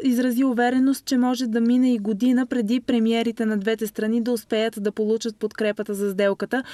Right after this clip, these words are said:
от парламентите в Скопие и Атина.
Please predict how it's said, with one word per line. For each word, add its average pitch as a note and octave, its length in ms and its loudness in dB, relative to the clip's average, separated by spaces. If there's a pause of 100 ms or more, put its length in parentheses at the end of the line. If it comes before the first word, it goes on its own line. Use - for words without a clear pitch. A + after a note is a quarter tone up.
(140)
от C#4 180 -2
парламентите A#3+ 720 0
в G#3 60 -10
Скопие G3+ 500 -2
и A3 180 0
Атина. G#3+ 440 0